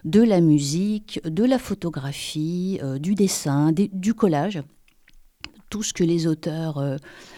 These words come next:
euh, auront à, à leur disposition, euh, d'imagination pour enrichir le récit sera le bienvenu. Mais Episodine a la particularité de également, euh, permettre à terme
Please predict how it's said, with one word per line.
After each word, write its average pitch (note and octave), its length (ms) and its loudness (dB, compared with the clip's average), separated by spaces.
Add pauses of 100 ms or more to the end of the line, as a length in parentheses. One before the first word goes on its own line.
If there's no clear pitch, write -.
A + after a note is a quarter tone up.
(120)
euh, C3 260 0
auront F3 420 2
à, C3+ 80 2
à C#3+ 220 -2
leur C#3+ 140 0
disposition, E3+ 840 0
euh, B2 40 0
d'imagination F3 920 4
pour - 260 -6
enrichir F#3 480 2
le D#3 120 0
récit D3 360 -6
sera C3+ 300 -8
le B2 60 -8
bienvenu. D3+ 580 2 (380)
Mais A3 380 4 (160)
Episodine F3 840 0 (300)
a D#3+ 100 0
la D#3 100 0
particularité F3+ 1300 -4 (280)
de E3+ 380 0 (160)
également, E3+ 760 2
euh, D3 180 -2 (200)
permettre E3+ 720 -2
à D#3 100 -6
terme E3 420 0